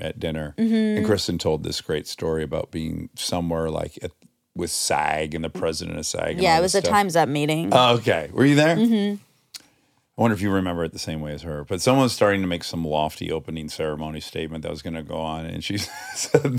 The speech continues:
Speaker 1: that, uh, um, Eva just went, "Okay, we all gotta get home to our kids. So what, what are we saying and what are we not saying and what is blah, blah, blah?" Like,
Speaker 2: Yeah.
Speaker 1: just kinda t-, fuck all this pleasantry stuff.
Speaker 2: Yeah.
Speaker 1: Let's get on with the real shit.
Speaker 2: I don't remember it personally, but I,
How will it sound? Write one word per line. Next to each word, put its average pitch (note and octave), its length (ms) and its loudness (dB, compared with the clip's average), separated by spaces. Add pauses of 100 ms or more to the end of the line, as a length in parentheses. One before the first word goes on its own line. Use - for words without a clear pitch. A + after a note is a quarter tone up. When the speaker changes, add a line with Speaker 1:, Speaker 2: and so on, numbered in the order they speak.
Speaker 1:
that, F2+ 300 4
uh, D#2 160 0 (800)
um, D#2+ 280 0
Eva F#2+ 240 0
just - 240 -6
went, - 160 -4 (100)
"Okay, D3 180 8 (220)
we C3 80 6
all C3+ 140 8
gotta C3+ 160 6
get B2+ 100 6
home A#2 140 4
to A2 60 6
our G2+ 140 6
kids. F2 220 -2
So A2+ 100 0
what, B2 240 6
what B2+ 120 6
are C#3+ 80 6
we C#3+ 200 2
saying D#3+ 480 4
and D3+ 120 4
what C3 80 6
are B2 40 4
we A2+ 120 2
not C#3 280 4
saying D3 300 4
and A#2 80 2
what A#2 100 2
is G#2+ 80 0
blah, A2+ 180 6
blah, A2 120 6
blah?" F#2+ 200 2
Like, F3+ 100 -2
Speaker 2:
Yeah. E3+ 260 6
Speaker 1:
just F2+ 180 6
kinda G2+ 260 2
t-, F#2 440 -2
fuck C3+ 400 2
all A2+ 220 4
this G#2+ 360 -4
pleasantry F#2+ 480 0
stuff. E2 320 -2
Speaker 2:
Yeah. D3+ 520 6
Speaker 1:
Let's G2+ 120 4
get A2 140 4
on G2 220 4
with F#2 140 -2
the F2+ 100 0
real E2+ 200 0
shit. - 320 -4 (140)
Speaker 2:
I A#3+ 160 8
don't C4+ 240 6
remember F#3 540 6
it F#3 120 2
personally, G#3+ 680 2
but E3 240 4
I, D3+ 400 4